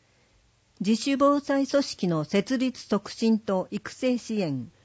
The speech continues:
四百五十万円。自主防災組織の新規設立を支援するとともに、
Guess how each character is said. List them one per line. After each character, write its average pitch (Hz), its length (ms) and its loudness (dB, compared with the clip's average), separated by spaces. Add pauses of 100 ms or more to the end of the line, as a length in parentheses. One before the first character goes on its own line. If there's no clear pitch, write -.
(140)
四 262 240 8
百 180 320 -2
五 170 160 2
十 226 240 2
万 196 300 2
円。 139 240 -6 (1120)
自 196 140 0
主 262 200 2
防 277 240 6
災 277 300 0
組 277 140 2
織 - 260 -4
の 165 280 0
新 294 280 4
規 208 220 2
設 - 280 -2
立 214 300 0
を 208 100 4
支 269 220 -2
援 233 220 6
す 175 120 -4
る 175 140 0
と 175 120 0
と 175 140 -2
も 170 140 0
に、 165 240 -2